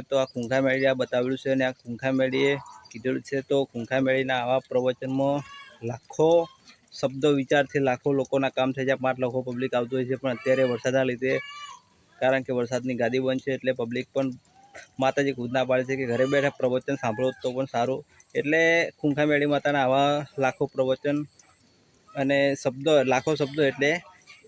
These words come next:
આ YouTube-માં ચેનલમાં તમે પ્રવચનમાં સ-, મળી જાય છે અને એ પણ તમને જ-, જાણવા મળશે. કે જીવનમાં શું છે, તો એ પણ પ્રવચનમાં માં ખૂંખા મેળીમાં કીધા છે. અને અવરા રસ્તે, સીધા રસ્તે લઈ જનારી માં ખૂંખા મેળી,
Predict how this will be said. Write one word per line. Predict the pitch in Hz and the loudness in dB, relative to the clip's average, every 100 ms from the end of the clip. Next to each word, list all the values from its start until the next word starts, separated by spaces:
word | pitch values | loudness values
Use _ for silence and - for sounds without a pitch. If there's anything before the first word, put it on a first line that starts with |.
| _ - | _ 2
આ | 139 143 143 | 4 6 4
YouTube-માં | 131 139 147 151 | 2 0 -2 -2
ચેનલમાં | 147 139 147 147 151 151 147 - | 0 2 2 2 2 2 -2 -6
તમે | 135 143 147 135 | -2 0 0 -2
પ્રવચનમાં | 131 135 147 147 147 | 0 0 2 0 -2
સ-, | - 135 | -4 -6
મળી | 123 127 143 | -2 0 2
જાય | 143 143 | 2 4
છે | 151 147 - - - | 2 2 -2 -20 -10
અને | - 135 143 139 | -2 2 2 0
એ | - 139 | 0 -2
પણ | - 156 | 0 0
તમને | 147 139 143 139 - - 117 | 0 0 0 -2 -6 -20 -6
જ-, | 143 135 | -4 -2
જાણવા | 131 135 143 143 151 147 | 0 2 2 0 -2 0
મળશે. | 139 143 156 156 156 _ _ _ - | 0 0 0 -2 -2 _ _ _ 0
કે | 156 | 2
જીવનમાં | 147 131 139 151 151 | 2 2 2 4 4
શું | - 143 | 0 -6
છે, | - 147 | -2 0
તો | 151 | 2
એ | 156 | 2
પણ | 147 156 | 2 -2
પ્રવચનમાં | 147 139 139 147 147 | 0 0 0 0 -2
માં | 143 139 | -2 -4
ખૂંખા | 127 123 139 | -8 -2 0
મેળીમાં | 143 143 143 139 | 2 2 2 0
કીધા | 127 143 | 0 0
છે. | 139 139 - - - | 0 -2 -6 -20 -2
અને | 156 | 4
અવરા | 147 147 156 | 6 6 6
રસ્તે, | 151 - 156 | 4 2 -4
સીધા | - 120 143 | -2 2 4
રસ્તે | 139 135 151 | 2 0 2
લઈ | 139 | 4
જનારી | 135 143 143 143 | 4 4 4 2
માં | 143 | -2
ખૂંખા | - 127 139 | -4 -2 2
મેળી, | 143 139 143 | 4 2 0